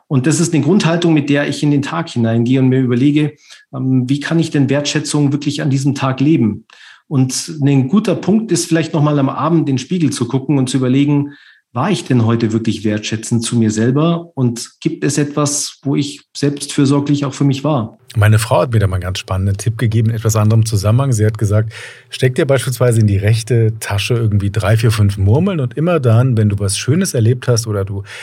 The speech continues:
Speaker 2: selbstfürsorgend warst, dann nimmst du die Murmel und steckst sie in die andere Tasche.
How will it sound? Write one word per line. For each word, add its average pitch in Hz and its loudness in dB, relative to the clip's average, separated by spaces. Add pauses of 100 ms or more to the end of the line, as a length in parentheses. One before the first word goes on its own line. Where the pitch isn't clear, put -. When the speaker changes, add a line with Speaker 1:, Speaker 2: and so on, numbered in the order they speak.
(140)
Speaker 2:
selbstfürsorgend 117 2
warst, 107 2
dann 101 2
nimmst 190 2
du - 0
die 165 0
Murmel 135 2
und 117 0
steckst 117 -2
sie 127 0
in 113 2
die 113 0
andere 120 0
Tasche. 156 -6